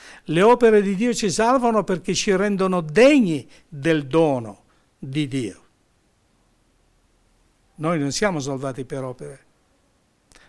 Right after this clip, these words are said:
Non è che Dio ha un debito verso di noi. Però se Lui vede che noi vogliamo vivere secondo i Suoi comandamenti, cioè fare le Sue opere, allora noi diventiamo degni di quel dono.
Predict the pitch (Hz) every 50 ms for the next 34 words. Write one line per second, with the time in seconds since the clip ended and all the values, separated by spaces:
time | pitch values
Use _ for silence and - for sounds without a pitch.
0 | _ _ - 160 156 160 180 208 208 - 185 156 139 175 175 160 151 156 151 143
1 | 156 151 127 139 135 - - 143 135 139 131 123 - - 160 143 135 135 123 135
2 | 127 120 113 113 _ _ _ _ _ _ _ _ _ _ _ _ _ _ _ _
3 | _ _ - 170 160 175 180 175 170 - - 175 151 156 190 226 220 196 185 190
4 | 185 170 185 175 185 - 165 156 170 190 208 202 160 175 165 160 156 185 202 196
5 | 196 180 170 165 160 143 139 131 185 247 269 240 196 180 165 151 143 131 120 -
6 | - - _ _ - - - 165 143 - 202 208 214 202 202 185 175 160 151 135
7 | 135 - _ _ - 185 151 143 131 139 185 202 196 196 - 180 170 165 160 156
8 | 165 160 165 160 151 143 143 - 151 143 - - _ _ - - 160 147 147 143
9 | - - 208 233 247 240 220 160 135 131 151 156 147 131 160 170 165 160 151 147
10 | 147 147 - 156 151 156 170 208 _ _ _ _ _ _ _ _ _ _ _ _
11 | _ _ _ _ _ _ _ _ _ _ - - 151 156 156 156 156 156 156 156
12 | 147 143 156 160 151 135 147 139 147 151 147 139 170 165 151 151 151 135 131 139
13 | 139 139 143 147 139 135 135 127 - 156 143 139 127 143 131 120 110 107 _ _